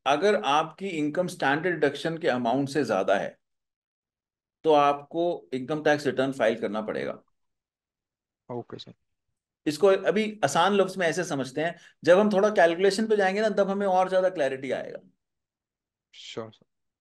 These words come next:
Speaker 1: Basically, वो ये बोलता है कि अगर आपकी इनकम अपने as in standard deduction से ज्यादा हो जाती है, तो आपको रिटर्न फाइल करने की जिम्मेवारी पड़ जाती है। Now, रिटर्न, उ-, उस केस में क्या है कि स्टैंडर्ड डिडक्शन आपको कितनी मिलेगी,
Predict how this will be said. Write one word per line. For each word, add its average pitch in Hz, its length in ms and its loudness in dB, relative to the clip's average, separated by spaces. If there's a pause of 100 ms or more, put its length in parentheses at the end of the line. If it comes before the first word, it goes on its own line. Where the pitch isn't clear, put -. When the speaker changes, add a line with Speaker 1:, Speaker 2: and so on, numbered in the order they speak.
(480)
Speaker 1:
Basically, 196 380 -2
वो 220 80 -2
ये 220 140 2
बोलता 185 300 2
है 202 80 2
कि 202 120 -2
अगर 165 300 0
आपकी 170 400 -2
इनकम 185 460 -4 (1300)
अपने 185 360 2
as 139 340 0
in 147 160 -6 (360)
standard 151 320 -2
deduction 175 380 0
से 208 340 -4 (400)
ज्यादा 135 400 4
हो 170 120 2
जाती 147 340 0
है, 175 140 -4
तो 156 160 -8
आपको 147 380 -2
रिटर्न 156 340 -2
फाइल 143 340 0
करने 139 280 -6
की 151 100 -8
जिम्मेवारी 127 480 0
पड़ 120 200 0
जाती 80 300 -8
है। - 100 -14 (420)
Now, 180 400 2
रिटर्न, 175 540 -2 (120)
उ-, 170 400 -10
उस - 100 -8
केस 202 260 2
में 214 100 -4
क्या 196 120 8
है 202 40 6
कि 196 100 0
स्टैंडर्ड 190 360 -2
डिडक्शन 170 360 2
आपको 208 180 0
कितनी 208 240 -4
मिलेगी, 208 460 0